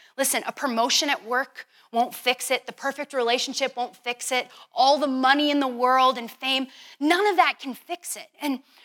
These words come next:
so often we find ourselves kinda chasing those things that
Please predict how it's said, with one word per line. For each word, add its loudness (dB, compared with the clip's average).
so 4
often 6
we -4
find 0
ourselves 2
kinda -2
chasing -2
those -2
things -2
that -6